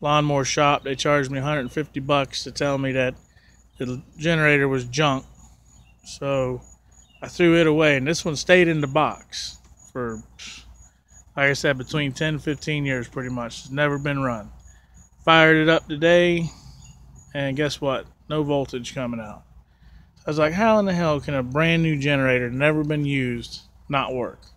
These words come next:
So I took off the back cover there, and this is a brushless generator. So it's got an exciter circuit, which is run off a capacitor. So I got a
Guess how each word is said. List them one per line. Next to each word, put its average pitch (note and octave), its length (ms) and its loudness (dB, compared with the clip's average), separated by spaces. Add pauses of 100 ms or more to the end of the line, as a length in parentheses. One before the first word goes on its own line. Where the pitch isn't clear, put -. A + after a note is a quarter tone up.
(800)
So - 160 -10
I - 20 -6
took E3+ 220 -2
off D3+ 200 6
the C#3 80 -12
back D3 280 0
cover F#3 280 4
there, C#3 380 2 (500)
and B2+ 100 -6
this D3+ 220 -2
is C3+ 60 -2
a C3+ 120 2
brushless D3 720 0
generator. B2 600 -4
So C3 400 -2 (480)
it's - 100 -8
got C#3+ 220 2
an C3+ 100 -2
exciter E3 480 2
circuit, C3+ 460 0 (540)
which C3+ 200 -8
is B2+ 140 -6
run D3+ 180 2
off C#3 240 2
a C3 100 -4
capacitor. B2+ 760 0 (520)
So - 160 -4
I C3+ 140 4
got D3 220 2
a B2 160 0